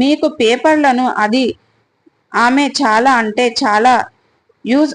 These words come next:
అవుతుంది. ఆ స్త్రీ ద్వారా మీకు కోర్టు కేసు ఏదైతే ఉందో అది మీకు ఫేవరబుల్‌గా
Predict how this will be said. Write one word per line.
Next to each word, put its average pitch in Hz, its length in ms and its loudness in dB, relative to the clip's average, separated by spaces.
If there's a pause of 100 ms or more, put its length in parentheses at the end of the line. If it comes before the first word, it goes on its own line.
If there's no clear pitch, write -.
(140)
అవుతుంది. 202 520 0 (380)
ఆ 269 120 2 (140)
స్త్రీ 294 200 -2 (140)
ద్వారా 220 380 2
మీకు 220 200 -2 (120)
కోర్టు 269 280 0 (100)
కేసు 220 220 -2 (100)
ఏదైతే 202 440 -2
ఉందో 226 300 -2 (420)
అది 240 300 0
మీకు 269 280 -2 (1120)
ఫేవరబుల్‌గా 262 720 2